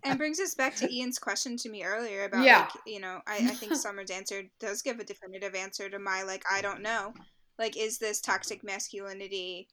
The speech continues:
Speaker 1: you know, unveiled? I mean, it's quite obvious. Or is it perpetuating it? And I think, you know, Summer's argument is that, yeah, it perpetuates it because of the way that Buffy has to act, because of the way that it's not named, et cetera, and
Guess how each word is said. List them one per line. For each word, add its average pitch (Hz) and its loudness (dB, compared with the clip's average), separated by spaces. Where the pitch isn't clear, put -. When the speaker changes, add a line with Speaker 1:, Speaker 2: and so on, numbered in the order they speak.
Speaker 1:
you 214 -6
know, 175 -4
unveiled? 214 -2
I 220 -6
mean, 185 -10
it's - -6
quite 180 -2
obvious. 190 -2
Or 208 4
is 202 -4
it 196 -4
perpetuating 190 -4
it? 190 -6
And 190 -8
I 185 -4
think, 196 -12
you 202 -8
know, 185 -6
Summer's 196 -6
argument 185 -8
is 202 -10
that, 202 -4
yeah, 226 0
it - -4
perpetuates 214 -6
it 202 -8
because 202 -10
of 196 -10
the 196 -8
way 180 -6
that 226 -2
Buffy 196 -6
has 190 -4
to - -8
act, 214 0
because 202 -8
of 185 -8
the 190 -10
way 190 -6
that 196 -8
it's - -10
not 196 -6
named, 196 -12
et 147 -8
cetera, 185 -4
and 196 -12